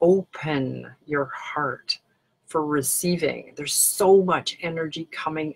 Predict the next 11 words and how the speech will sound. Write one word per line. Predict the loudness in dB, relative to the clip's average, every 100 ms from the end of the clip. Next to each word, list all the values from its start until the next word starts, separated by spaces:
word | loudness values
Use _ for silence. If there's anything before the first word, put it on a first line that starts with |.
| -4
at | -2 -2
us | -4 -4 -6
right | -6 -2 0 2 -2
now. | -6 -6 -6 -6 -10 -16 -20 -20 -18 -4
And | 0 2 2
this | 2 2 2 -2 -4
connection | -6 -2 0 2 0 0 0 0 -2
that | -4 -4
we | -4 -2
have, | -4 -4 -4 -4 -6 -4
this | -2 0 -2